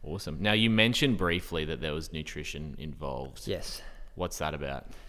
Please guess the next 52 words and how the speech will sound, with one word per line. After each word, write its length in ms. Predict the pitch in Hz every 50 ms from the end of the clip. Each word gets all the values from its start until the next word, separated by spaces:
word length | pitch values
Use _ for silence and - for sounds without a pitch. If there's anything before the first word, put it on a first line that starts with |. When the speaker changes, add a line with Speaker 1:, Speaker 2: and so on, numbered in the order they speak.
| - - -
Speaker 2:
Yep. 420 | - 110 95 - - - - - -
So, 500 | - - 113 107 110 107 107 107 107 - -
um, 500 | 170 107 104 98 98 104 113 85 - - -
we, 220 | 123 127 127 123 123
uh, 80 | 123
we 100 | 120 123
partner 260 | 123 - 131 123 117 110
with 140 | 101 - -
Body 220 | 107 110 113 110
Science, 480 | 107 - 131 131 151 175 - - - - - - - - - - - - - - - -
bringing 400 | 110 98 - 123 123 120 117 110
some 180 | - 117 113
of 60 | 110
the 60 | 107 95
best 240 | 101 113 104 -
supplements 400 | - 110 101 - 107 101 101 -
in 60 | 98 95
the 80 | 98
game, 320 | 92 101 98 101 104 107 107
I, 220 | 113 104 104 104
I 40 | 107
might 240 | 104 101 98 90 85
add. 280 | 98 104 110 135 156 - - - - - - - - -
And, 220 | - 101 107 104
uh, 120 | 107 104 107
one 240 | 113 113 120 127 123
of 80 | 117 113
their 200 | 120 120 120 101
offerings 480 | 117 113 - - 120 113 110 110 104 113
is 120 | 110 98
a, 240 | 107 104 104 107 - -
a 60 | 113
portal 540 | - - - - 165 156 147 - 143 107 - - - - 151 143 -
called 300 | - 135 127 117 107 101
My 240 | 107 107 104 110 113
Body 340 | 110 104 113 110 110 104 104
Science. 560 | - - 113 104 104 104 107 107 - - - - - - - - - - - - - - -
And 120 | - 110
this 160 | 127 - -
portal 560 | - - - - 135 135 135 127 110 107 110 110
allows 300 | 110 113 117 117 113 110
you 80 | 107
to 60 | 95
create 320 | - - - 123 117 113 87
an 80 | 104 104
account. 380 | 98 - - 127 117 101 95 -
And 80 | 120 120
once 180 | 123 127 -
you 80 | 135 120
create 260 | - 131 127 123 120
an 80 | 113 113
account, 400 | 107 - 151 151 151 147 147 151